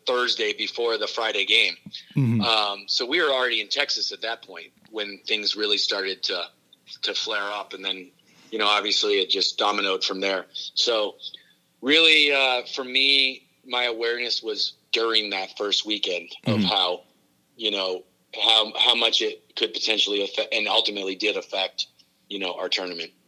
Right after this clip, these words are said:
Speaker 2: And you win those two games, two really good games down, down in Texas. You're now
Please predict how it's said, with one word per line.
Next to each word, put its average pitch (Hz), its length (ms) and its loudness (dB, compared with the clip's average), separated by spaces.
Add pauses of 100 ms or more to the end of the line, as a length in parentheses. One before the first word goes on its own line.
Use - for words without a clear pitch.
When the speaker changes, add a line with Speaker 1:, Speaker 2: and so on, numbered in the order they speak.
(560)
Speaker 2:
And 107 160 0
you 117 80 2
win 120 240 4
those 123 240 2
two 127 220 2
games, 113 560 2 (100)
two 131 280 2
really 131 280 6
good 113 180 2
games 110 260 4
down, 104 380 2
down 107 180 2
in 95 120 0
Texas. 110 400 0
You're 104 180 2
now 107 320 4